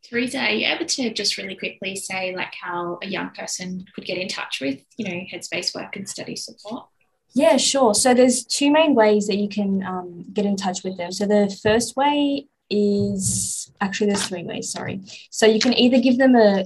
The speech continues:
Speaker 2: um, a call on their number, and this is all accessible through the Headspace website. Um, you can either give them a call, fill out the sign-up form online through the Headspace website, or you can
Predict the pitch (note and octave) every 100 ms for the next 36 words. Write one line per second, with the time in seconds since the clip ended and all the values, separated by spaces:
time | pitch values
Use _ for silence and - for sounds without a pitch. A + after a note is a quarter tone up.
0 | - F#3 F3+ F#3+ F#3+ - G3 F#3 F#3 F3+
1 | F3 F3 F3 E3+ F3 - F#3+ F#3+ G3 G3
2 | F#3 F3+ - _ _ G3 F#3 F#3 F#3 F3
3 | F3+ F#3 E3 F#3+ - E3+ - D#3 D#3 -
4 | - A#3 _ _ _ _ G3 G3 G3 G3+
5 | F#3+ F#3+ G3 G3 F#3+ B3 C4 C#4 C#4 C#4
6 | - G#3+ G3 G3+ G#3+ - F#3 F#3+ F#3+ F#3+
7 | - F#3+ F#3 F#3 F#3 F#3+ F#3 F3+ F3 F3
8 | E3+ F3 F#3 _ G#3+ A#3 A3+ A3+ - A3
9 | A3 G#3 - G#3 G3+ - _ _ _ -
10 | G#3+ G#3 G3+ G#3+ G#3 -